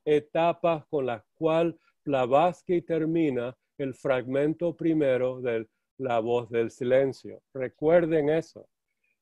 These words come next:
Las ocho etapas finales del libro, del fragmento primero, son esas ocho etapas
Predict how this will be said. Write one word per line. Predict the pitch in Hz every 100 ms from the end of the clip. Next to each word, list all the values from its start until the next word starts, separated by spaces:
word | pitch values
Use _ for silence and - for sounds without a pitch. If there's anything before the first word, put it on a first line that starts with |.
| -
Las | 135 131 123 - _ _ -
ocho | 156 175 196 190 - 180 175
etapas | 165 - 165 160 160 165 151 -
finales | - 147 139 135 139 139 135 123 -
del | 120 113
libro, | 120 123 123 127 127
del | 110 101
fragmento | - 113 107 113 120 120 127
primero, | 117 131 127 117 110 110 _ _
son | - 139 135 _
esas | 147 147 - 135 - _ _
ocho | 196 214 202 - 104 85 _ _ 123
etapas | 113 - 139 139 139 143 131